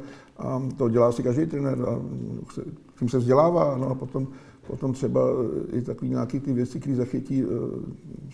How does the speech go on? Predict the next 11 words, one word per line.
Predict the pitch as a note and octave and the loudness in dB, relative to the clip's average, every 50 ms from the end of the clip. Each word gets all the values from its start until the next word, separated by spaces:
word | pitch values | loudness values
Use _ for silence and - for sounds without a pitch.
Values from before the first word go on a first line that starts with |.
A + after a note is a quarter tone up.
| - - - _ _ _ _ - _ _ - - - - _ - - | -18 -20 -20 _ _ _ _ -20 _ _ -20 -20 -20 -20 _ -12 -6
se | G#2+ | -4
nepochybně | G#2+ G#2 - A#2+ - - B2+ B2 C3 C3 A#2+ - - - - - - - - | -4 -2 -2 -4 -2 -2 -2 0 0 0 -2 -4 -6 -12 -18 -20 -20 -12 -4
musí | A2 A2+ C#3 E3+ E3 - A#3+ G3 D#3 B2 - - - - - | 0 4 6 6 6 6 4 4 4 2 0 -4 -8 -14 -10
přenést | - - A2+ A2 A2+ A2 - - - | -6 -4 -2 -2 -2 -4 -6 -8 -8
do, | - - G#2+ - - - - - - - - - - - - - | -6 -4 -4 -6 -8 -12 -20 -20 -20 -20 -20 -20 -18 -12 -8 -4
do, | G2+ G#2+ G#2 G#2 G2+ G2+ G2+ G2 | -2 0 2 2 2 0 0 -2
do, | F#2+ G2 G#2 G#2 - | -2 -2 -4 -4 -4
do | D#2+ F#2 G#2 G2+ G2 F#2+ F#2+ F#2 F#2 F#2 F2+ F2 - F#2+ G2 | -4 -2 -2 0 0 0 0 -2 -2 -4 -4 -4 -4 -4 -2
náplně, | G2+ A2+ A#2 A#2 A#2+ A#2+ - B2 A#2 A#2+ A#2 A#2 A2+ | 0 0 2 2 2 2 2 2 2 2 2 0 0
eh, | A2 G#2+ G#2+ - - - - G#2+ - - - - - - - - - - - - | -2 -2 -4 -6 -6 -6 -6 -6 -6 -6 -6 -6 -8 -8 -10 -10 -12 -14 -12 -10
i | C#3+ | -10